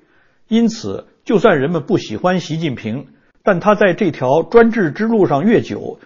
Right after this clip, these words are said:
其破坏就越深入。虽然这条路会给中国带来阵痛，但变革也会更彻底。所以，即便他是弄巧成拙，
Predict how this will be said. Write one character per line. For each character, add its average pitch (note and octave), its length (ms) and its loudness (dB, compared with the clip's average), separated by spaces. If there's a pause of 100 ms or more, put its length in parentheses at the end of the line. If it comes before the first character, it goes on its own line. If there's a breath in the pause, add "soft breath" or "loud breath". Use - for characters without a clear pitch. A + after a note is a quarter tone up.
其 - 200 -6
破 F#3 200 4
坏 D#3 240 2
就 E3+ 160 -2
越 F3+ 180 2
深 G3 180 -2
入。 G3+ 300 -2 (520 soft breath)
虽 B3 160 -2
然 F#3+ 220 4
这 F#3+ 120 0
条 C3+ 180 -2
路 F3+ 240 -2
会 F3+ 180 2
给 A2 160 0
中 A3 200 0
国 C#3+ 200 2
带 E3 160 2
来 B2+ 180 0
阵 E3 220 0
痛， - 360 -6 (240 soft breath)
但 G3 180 0
变 E3 280 0
革 B2 280 0
也 A2+ 120 -4
会 D3 160 -2
更 C3+ 180 -2
彻 D3+ 200 0
底。 - 320 -12 (880)
所 F#3 240 2
以， A2+ 320 -2 (140)
即 G#3 140 -4
便 G3 220 2
他 F#3+ 120 0
是 F#3 220 0
弄 F#3+ 220 0
巧 G#2+ 200 -2
成 D#3 240 -6
拙， F3+ 340 0